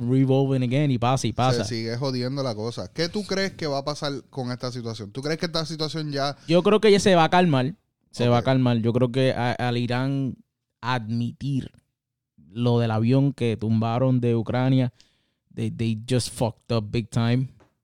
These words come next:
Speaker 2: ¿Tú
Speaker 1: They
Speaker 2: crees que
Speaker 1: fucked
Speaker 2: ellos
Speaker 1: big
Speaker 2: se van a,
Speaker 1: time.
Speaker 2: se va, se van a quitar un
Speaker 1: They
Speaker 2: poco?
Speaker 1: have to stand down. I mean, they have to. Porque si no, they're gonna have more enemies than, uh, you know, alliances.
Speaker 2: Sí.
Speaker 1: Esa es la manera que yo lo veo.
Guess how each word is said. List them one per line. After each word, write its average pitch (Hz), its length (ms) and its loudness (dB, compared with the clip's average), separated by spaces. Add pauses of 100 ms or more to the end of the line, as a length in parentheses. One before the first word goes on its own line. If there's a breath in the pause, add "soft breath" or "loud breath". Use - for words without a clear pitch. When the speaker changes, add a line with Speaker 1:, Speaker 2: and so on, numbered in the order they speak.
(140)
Speaker 2:
¿Tú - 40 -18
Speaker 1:
They 113 100 -4
Speaker 2:
crees 131 60 -4
que 135 60 -2
Speaker 1:
fucked 131 180 0
Speaker 2:
ellos 135 120 0
Speaker 1:
big 139 100 4
Speaker 2:
se 139 40 0
van 139 140 -2
a, 117 120 0
Speaker 1:
time. 101 100 -6
Speaker 2:
se 135 120 -6
va, 113 400 -6
se 120 100 -6
van 117 140 -4
a 127 40 -12
quitar 131 220 -6
un 127 60 -6
Speaker 1:
They 143 200 6
Speaker 2:
poco? 127 120 4
Speaker 1:
have 147 220 4
to 123 100 0
stand 113 340 0
down. 95 260 -4
I 110 60 0
mean, 107 220 -2
they 107 140 -4
have 107 260 -4
to. 107 120 -4
Porque 123 220 0
si 143 120 2
no, 143 400 2 (180)
they're 143 160 4
gonna 165 180 4
have 160 260 4
more 151 420 4
enemies 135 380 2
than, 117 180 0
uh, 120 240 -2
you 113 160 -4
know, 101 200 -8 (160)
alliances. 113 640 -6 (500)
Speaker 2:
Sí. 85 260 -10 (1000)
Speaker 1:
Esa 135 240 2
es 156 100 6
la 156 100 6
manera 143 280 2
que 120 120 2
yo 117 80 2
lo 117 100 2
veo. 92 180 -4